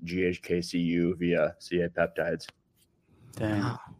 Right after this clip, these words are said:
Speaker 1: Crazy.
Speaker 3: A lot of words I didn't
Speaker 1: Yeah.
Speaker 3: understand. But yeah, it does look good. Can it fix, like, my gray hairs coming in?
Speaker 1: No.
Speaker 3: You can't see 'em all the time, but then when you, when I do see 'em, I'm like, "Yep, that's cool."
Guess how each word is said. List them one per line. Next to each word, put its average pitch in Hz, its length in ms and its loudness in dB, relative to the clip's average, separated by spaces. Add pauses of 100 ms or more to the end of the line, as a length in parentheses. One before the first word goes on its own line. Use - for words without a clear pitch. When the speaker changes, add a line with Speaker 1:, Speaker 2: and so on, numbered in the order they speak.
(240)
Speaker 1:
Crazy. 92 400 8
Speaker 3:
A - 20 6
lot 95 80 4
of 98 40 2
words 104 140 -2
I - 20 -2
didn't 92 160 10
Speaker 1:
Yeah. 92 80 10
Speaker 3:
understand. 87 640 -2
But 110 100 6
yeah, 120 180 10
it 92 80 2
does 113 200 6
look 101 180 2
good. 90 280 4 (540)
Can 113 100 4
it 107 100 2
fix, 127 220 8
like, 110 160 12
my 107 180 12
gray 98 240 10
hairs 120 280 10
coming 120 260 4
in? 127 200 6 (640)
Speaker 1:
No. 92 180 2
Speaker 3:
You 120 60 10
can't 151 260 12
see 156 140 8
'em 135 100 12
all 127 140 12
the 135 80 6
time, 135 300 10
but 110 100 6
then 117 140 8
when 117 100 8
you, 110 180 8
when 110 160 6
I 101 80 6
do 101 140 4
see 117 160 2
'em, 113 80 4
I'm 101 100 2
like, 87 180 -2
"Yep, 98 240 4 (320)
that's 90 420 2
cool." 90 380 2